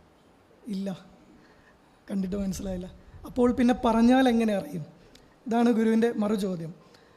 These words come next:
അത് ഗുരു എഴുതി വച്ചിട്ടുണ്ട്. "ഇനമാർന്നുടൽ താൻ തൻ്റെ ഇനം ഏതെന്നു ചൊൽകയാൽ ഇനം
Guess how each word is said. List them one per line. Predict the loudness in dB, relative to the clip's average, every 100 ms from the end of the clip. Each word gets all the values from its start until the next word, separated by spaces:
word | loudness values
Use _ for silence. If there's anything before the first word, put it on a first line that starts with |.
| -20 -20 -16 -4
അത് | 0
ഗുരു | 4 6
എഴുതി | 6 6
വച്ചിട്ടുണ്ട്. | 2 2 0 0 0 -2 -6 -20 _ _ -20 -20 -20 _ _ _ _ _
"ഇനമാർന്നുടൽ | 2 4 6 6 6 6 4 2 4 4
താൻ | 4 4 4
തൻ്റെ | 2 2 0
ഇനം | -2 -2 2 4 4 0
ഏതെന്നു | -2 2 4 6 6 4
ചൊൽകയാൽ | 2 0 2 2 4 2 0 -8 -20 -20 _
ഇനം | 0 4 6 4